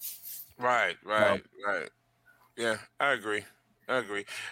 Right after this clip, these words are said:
Speaker 1: I think it was, uh, like you guys already said, you know, it was a bad idea. Should have took off the badge, gotten your P O V,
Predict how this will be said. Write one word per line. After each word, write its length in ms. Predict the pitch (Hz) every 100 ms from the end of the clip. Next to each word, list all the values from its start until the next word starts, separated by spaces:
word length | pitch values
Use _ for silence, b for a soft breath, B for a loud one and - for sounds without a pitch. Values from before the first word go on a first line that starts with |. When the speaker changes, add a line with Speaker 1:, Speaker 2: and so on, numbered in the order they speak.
| -
Speaker 1:
I 60 |
think 180 | 123 135
it 40 | 135
was, 200 | 123 117
uh, 320 | 117 110 110 98
like 180 | 104 107
you 80 |
guys 220 | 110 104 101
already 220 | 101 95
said, 340 | - 98 92 - _ _ -
you 100 | 123
know, 160 | 104 90 - _ -
it 60 | 139
was 100 | 104
a 40 |
bad 220 | 117 110
idea. 420 | 104 98 98 95 - B B B B B B _ _ _
Should 200 | - 127
have 60 | 107
took 140 | 131
off 160 | 120 117
the 60 | 107
badge, 560 | 113 110 110 107 - - - - - - - _ _
gotten 220 | 120 120 104
your 100 | 95
P 220 | 127 120
O 100 | 101
V, 300 | 92 95